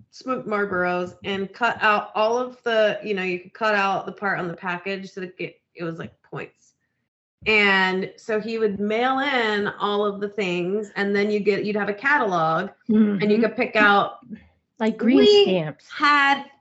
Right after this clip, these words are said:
Speaker 1: everything. We had a Marlboro
Speaker 2: <laughs>
Speaker 1: tent. We didn't go camping ever. Why would we have Marlboro tent? And so we had everything. And then I remember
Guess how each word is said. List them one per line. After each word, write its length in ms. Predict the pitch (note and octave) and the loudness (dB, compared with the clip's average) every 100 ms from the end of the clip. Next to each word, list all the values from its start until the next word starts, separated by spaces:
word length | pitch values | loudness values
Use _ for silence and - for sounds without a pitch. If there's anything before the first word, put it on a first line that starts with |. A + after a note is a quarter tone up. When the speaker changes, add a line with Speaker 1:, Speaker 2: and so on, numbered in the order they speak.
| _ _ _ | _ _ _
Speaker 1:
everything. 520 | - - G3 E3+ - - | -4 -4 -6 -10 -8 -6
We 180 | C#4+ | -4
had 120 | C4 G#3 | 0 0
a 40 | |
Marlboro 680 | G3+ G#3+ A3 A3+ G#3 F#3+ F3+ | 2 2 4 4 2 0 -2
Speaker 2:
<laughs> 140 | - | -6
Speaker 1:
tent. 400 | - E4+ D#4+ - | -2 0 0 -4
We 100 | D#4 | -6
didn't 180 | C4+ F3+ | -4 -4
go 140 | F3+ F3 | -6 -10
camping 640 | - F#3 F#3 A#3+ C4 C#4 - _ - G3+ _ - _ - - E3+ - | -10 -8 -4 -4 -4 -8 -14 _ -18 -20 _ -14 _ -18 -16 -14 -4
ever. 380 | D#4 F4 B3+ - - | 0 2 2 -2 2
Why 200 | C4 E4 | 4 4
would 100 | E4 | 4
we 60 | |
have 120 | F4 E4 | 4 6
Marlboro 380 | F4 F4 E4 D#4 | 4 4 0 0
tent? 300 | F4+ D4+ - | 0 0 0
And 140 | B3 | -4
so 260 | - C#4 C4+ | 0 2 4
we 100 | D4 | 2
had 160 | D4+ - | -2 -2
everything. 840 | - E4 E4+ D4 C4 A3 A3 A3 A3 | 0 2 0 -2 -8 -4 -2 -2 -2
And 180 | A#3+ B3 | -4 -2
then 280 | B3 B3 B3 | 0 2 2
I 120 | A#3+ A#3+ | 0 0
remember 720 | C4 C#4+ D4+ D4 C#4 C4 - | 0 0 0 2 4 2 0